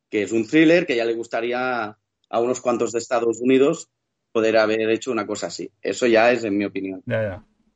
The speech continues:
Speaker 1: Cine mudo, eh, no es un, no es un género. Blanco y negro no es un género. Y el cine de cada país no es un género.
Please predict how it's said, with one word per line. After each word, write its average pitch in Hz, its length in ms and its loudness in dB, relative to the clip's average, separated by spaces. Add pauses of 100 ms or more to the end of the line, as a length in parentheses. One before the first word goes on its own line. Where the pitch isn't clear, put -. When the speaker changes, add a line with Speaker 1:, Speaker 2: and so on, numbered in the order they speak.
(600)
Speaker 1:
Cine 143 1000 4
mudo, 123 560 0 (640)
eh, 107 680 -2
no 120 160 -2
es 113 100 -6
un, 95 720 -6 (360)
no 123 120 2
es 110 80 0
un 110 120 2
género. 165 560 4 (360)
Blanco 147 380 2
y 135 40 2
negro 110 300 -2
no 135 240 2
es 127 100 -2
un 113 140 -8
género. 143 540 -2 (540)
Y 127 220 2
el 117 120 2
cine 143 260 2
de 123 100 2
cada 120 240 0
país 117 300 0
no 117 80 -6
es 101 60 -8
un 98 120 -10
género. 98 400 -8